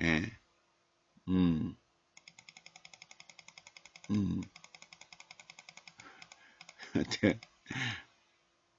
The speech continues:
네. 어디로 갔어?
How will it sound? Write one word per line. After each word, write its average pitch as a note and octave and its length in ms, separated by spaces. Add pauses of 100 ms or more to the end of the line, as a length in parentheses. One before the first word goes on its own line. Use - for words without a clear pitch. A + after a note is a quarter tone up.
(1300)
네. G2 340 (3750)
어디로 G2+ 260
갔어? - 440